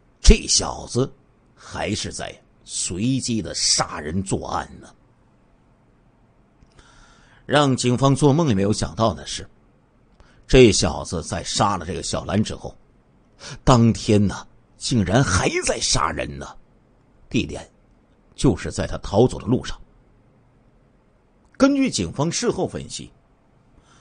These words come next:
这小子逃入树林以后，迅速地跑出了十多公里，跑累了以后，他就躲在村外呀，一个放有农具的小屋里，他可能啊，准备在这个房间里啊，睡上一觉。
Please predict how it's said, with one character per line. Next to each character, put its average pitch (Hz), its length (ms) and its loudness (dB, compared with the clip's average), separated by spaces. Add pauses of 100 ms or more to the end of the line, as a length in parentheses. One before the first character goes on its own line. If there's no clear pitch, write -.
(240)
这 277 280 0
小 73 320 -6
子 92 100 -6
逃 110 240 -4
入 147 80 -4
树 - 160 -4
林 170 260 -4
以 - 40 -14
后， - 200 -18 (640)
迅 101 300 -4
速 - 120 -8
地 71 60 -6
跑 65 220 -8
出 - 120 -14
了 71 60 -6
十 - 160 -12
多 85 100 -8
公 143 220 -6
里， - 100 -12 (1000)
跑 82 160 -6
累 117 120 -2
了 82 60 -8
以 73 100 -12
后， - 200 -18 (760)
他 - 160 -4
就 104 80 0
躲 80 200 -6
在 87 100 -4
村 117 260 -4
外 131 180 -2
呀， - 120 -18 (480)
一 127 180 0
个 120 120 2
放 135 200 -2
有 95 60 -2
农 95 240 -2
具 190 180 -4
的 78 220 -8 (380)
小 82 160 -8
屋 185 200 2
里， 139 160 -2 (600)
他 87 120 -6
可 80 120 -6
能 62 140 -12
啊， - 120 -12 (380)
准 80 180 -6
备 95 100 0
在 90 140 -2
这 76 80 -4
个 69 80 -8
房 82 180 -6
间 87 160 -2
里 76 140 -6
啊， - 140 -20 (640)
睡 - 200 -2
上 - 180 -8
一 117 100 -12
觉。 - 240 -12